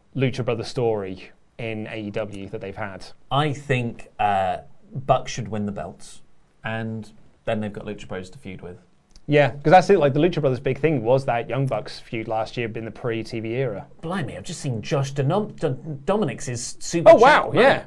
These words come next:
Speaker 2: Thank you so much.
Speaker 1: Thank you so much, man.
Speaker 2: God, the A E W crowd, bring the money.
Speaker 1: It's that Khan money.
Speaker 2: They don't do as high in the ratings, but, you know, it's a higher, it's a higher swaft. Uh, Joe Ray, "Ollie, thanks so much for mentioning me at the end of your news yesterday.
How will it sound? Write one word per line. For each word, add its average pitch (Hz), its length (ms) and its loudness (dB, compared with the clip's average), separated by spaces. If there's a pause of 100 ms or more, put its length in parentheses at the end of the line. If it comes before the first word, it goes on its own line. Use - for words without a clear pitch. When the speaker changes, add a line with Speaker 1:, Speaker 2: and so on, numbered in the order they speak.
(160)
Speaker 2:
Thank 226 240 0
you 170 60 0
so 170 240 0
much. 240 300 -2
Speaker 1:
Thank 220 160 -2
you - 40 -10
so 175 160 2
much, 214 220 -2
man. 101 100 -6
Speaker 2:
God, 220 240 -8
the 131 160 -8
A 196 80 -6
E 233 140 -8
W 151 400 -6 (240)
crowd, - 400 -12 (100)
bring 196 220 -2
the 113 80 -2
money. 190 400 -6 (100)
Speaker 1:
It's - 140 -18
that 113 140 -8
Khan 143 280 -2
money. 95 220 -8
Speaker 2:
They 160 100 -6
don't 233 260 0
do 190 200 -2
as 143 100 -2 (140)
high 208 220 -2
in 190 80 0
the 160 80 0
ratings, 147 580 -2
but, 127 260 0
you 269 100 -6
know, 120 220 -6 (580)
it's 185 180 -8
a 151 80 0
higher, 156 680 4
it's - 140 -10
a 151 80 -2
higher 196 420 -2
swaft. - 680 -8 (440)
Uh, 151 200 6
Joe 202 280 8
Ray, 190 440 4 (140)
"Ollie, 202 200 6
thanks 196 280 -4
so 151 120 0
much 147 180 -2
for 143 120 -6
mentioning 139 440 -2
me 135 140 -2
at 131 60 -4
the 131 100 -2
end 127 120 -2
of 117 80 -4
your 117 120 -2
news 127 340 -2
yesterday. 117 540 -2